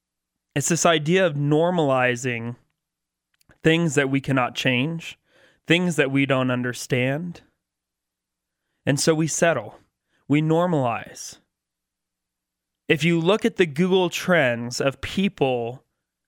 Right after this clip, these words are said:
that have been researching the topic or searching the keyword childhood obesity, we had a giant spike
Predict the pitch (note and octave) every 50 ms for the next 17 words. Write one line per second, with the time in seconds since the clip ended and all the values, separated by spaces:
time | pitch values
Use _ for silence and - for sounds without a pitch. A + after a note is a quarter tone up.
0 | _ - C3 D3 C#3+ C#3+ - C#3 C#3 D3 C#3 C3 C3+ B2+ B2+ B2 B2+ D3 E3+ F#3
1 | E3+ - - F3 E3 - F3 E3+ D#3 D3 C#3 - - - - D3 C#3+ C#3 - -
2 | B2 A2+ G#2+ G#2+ - - _ _ _ _ _ _ - - C#3 B2+ - - - -
3 | F#3+ F#3+ F#3+ - G3 F#3+ F#3 E3+ D#3 - - - - E3 D#3+ D#3+ D3 B2+ B2+ B2
4 | A#2 A2+ A2 A2 G#2 - - _ _ _ _ - - D3+ D#3 D#3 D#3+ E3 E3 E3
5 | D#3 D#3 D3 D3+ D3+ C3+ B2 C#3 C3 C3 B2+ - - B2 A#2 A2+ G#2+ A2 - _
6 | _ _ _ _ - C#3+ C#3 D3 D3 C#3+ C3+ C3+ C3 - D3+ D3 D#3 E3+ F3+ C3
7 | - - - - - - - - D3 C3+ B2 A2+ F#2+ - - - -